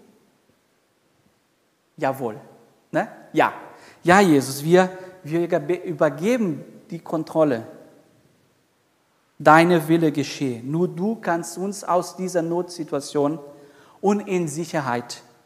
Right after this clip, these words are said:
bringen.“ So, Situation geklärt. Jetzt geht's Jesus wieder schlafen, oder? Ha, nein, nein, nein, <laughs> meine Lieben.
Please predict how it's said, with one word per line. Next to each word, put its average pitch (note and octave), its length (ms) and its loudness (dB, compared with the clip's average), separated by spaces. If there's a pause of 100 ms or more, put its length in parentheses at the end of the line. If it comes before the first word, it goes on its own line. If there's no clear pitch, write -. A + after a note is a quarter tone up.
(320)
bringen.“ G#2 360 -8 (2000)
So, D3+ 260 2 (520)
Situation G#3+ 480 4
geklärt. F#3+ 680 6 (1700)
Jetzt G3+ 260 4
geht's F#3 360 4 (260)
Jesus F#3 440 6
wieder F3+ 200 4
schlafen, D3 520 0 (520)
oder? A#3 260 2 (1800)
Ha, D3 340 6 (540)
nein, C#3 260 4
nein, F#3 180 8
nein, C#3+ 520 6 (240)
<laughs> - 0 -
meine D3+ 340 4
Lieben. D3 440 -2